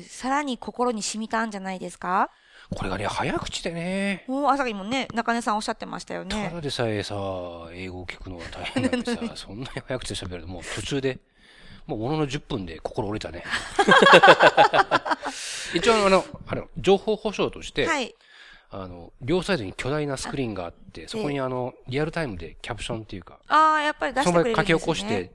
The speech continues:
Speaker 2: 出してくれるんで、それを追ってればなんとなくこう、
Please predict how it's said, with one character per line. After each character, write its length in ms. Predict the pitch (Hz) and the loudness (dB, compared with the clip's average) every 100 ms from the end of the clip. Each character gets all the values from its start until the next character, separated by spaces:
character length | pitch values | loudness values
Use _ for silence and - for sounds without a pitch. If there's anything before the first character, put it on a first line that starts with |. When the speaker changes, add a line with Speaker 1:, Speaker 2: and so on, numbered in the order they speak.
| - | -10
Speaker 2:
出 100 | 120 | -8
し 40 | |
て 100 | - | -8
く 60 | 95 | -10
れ 80 | 90 | -10
る 100 | 82 | -12
ん 80 | 85 | -8
で、 260 | 98 85 _ - - - - | -8 -8 _ -20 -20 -18 -16
そ 180 | - 190 | -10 -6
れ 60 | 180 | -4
を 40 | |
追 360 | 180 190 - 160 | -4 -8 -6 -6
っ 60 | |
て 220 | - - 170 | -6 -4 -2
れ 60 | |
ば 80 | 113 | -2
な 80 | 113 | -6
ん 80 | 123 | -6
と 80 | |
な 80 | 127 | -6
く 40 | 104 | -6
こ 500 | - 90 85 82 | -10 -12 -10 -14
う、 40 | - | -16